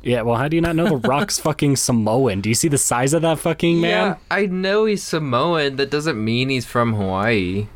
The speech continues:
Speaker 1: Yeah, he's from, uh,
Speaker 2: He can
Speaker 1: that's
Speaker 2: be
Speaker 1: where his dad's
Speaker 2: Samoan
Speaker 1: from.
Speaker 2: and from Los Angeles.
Speaker 1: Yeah, well, he's from, like, <laughs> he, he is from Los Angeles, but his, uh, all his family grew up in Hawaii, and he'd visit.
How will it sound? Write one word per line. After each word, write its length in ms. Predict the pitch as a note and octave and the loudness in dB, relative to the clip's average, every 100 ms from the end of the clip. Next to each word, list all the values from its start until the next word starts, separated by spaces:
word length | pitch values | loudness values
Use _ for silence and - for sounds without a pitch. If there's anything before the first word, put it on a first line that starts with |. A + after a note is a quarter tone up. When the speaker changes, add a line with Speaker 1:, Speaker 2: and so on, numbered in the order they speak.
| - - | -18 -2
Speaker 1:
Yeah, 240 | B2 G2+ D#2+ | 0 0 0
he's 200 | F2 - | -4 -4
from, 640 | - - A#2+ A#2 A2+ A2+ A2+ | -4 -8 -2 0 2 0 -2
uh, 40 | |
Speaker 2:
He 60 | A2+ | -2
can 80 | G#2+ | -2
Speaker 1:
that's 140 | F3 | 0
Speaker 2:
be 40 | D3+ | 0
Speaker 1:
where 60 | |
his 120 | B2 A#2 | 0 0
dad's 300 | A#2 A#2+ B2+ | 0 0 0
Speaker 2:
Samoan 100 | C3+ | 0
Speaker 1:
from. 80 | A#2+ | 0
Speaker 2:
and 140 | G2+ | -2
from 400 | A#2+ A2+ G#2 E2+ | -2 0 -2 -4
Los 300 | G#2 G2+ - | 0 0 0
Angeles. 680 | F#2+ G#2 G#2+ D#2+ E2 E2 - | 0 0 -2 -2 -2 -2 -2
Speaker 1:
Yeah, 180 | F#3 F#2+ | -2 0
well, 180 | G#2+ B2+ | 0 0
he's 400 | B2+ A#2 - - - - - - | 0 -4 -6 -6 -8 -14 -14 -8
from, 280 | - G3 F#3 | -2 0 2
like, 260 | - C4+ C4+ C#4+ - | 2 2 0 0 0
<laughs> 220 | - - | -2 -2
he, 120 | C#3 D3+ B3+ B3 C#4+ C4+ - | 0 0 0 0 0 0 0
he 120 | C4 | 2
is 140 | C4+ | 2
from 260 | G3 F#3 - C#3+ | 2 0 0 -2
Los 300 | D3+ D3 - | 0 0 0
Angeles, 560 | C#3+ F3+ - G#2 - - | 0 0 0 0 0 0
but 340 | A#3+ C3 C3 - - - - | 0 0 0 -4 -4 -6 -4
his, 440 | - B2+ A2 - D3+ | 0 0 0 -2 0
uh, 380 | B2+ A#2+ A2+ A#2 | 2 2 0 0
all 140 | C3 | 0
his 200 | B2 A2 | 0 0
family 380 | - B2+ C3 G#2 | 0 0 2 0
grew 240 | G2 G2+ | 0 -2
up 100 | F#2+ | 0
in 200 | G#2 F#2 F2+ | -2 -2 -2
Hawaii, 300 | F#2 F#2 F2+ | 0 0 0
and 80 | F#2 | -2
he'd 140 | F2 | 0
visit. 340 | G2 F2+ E2+ | 0 0 -4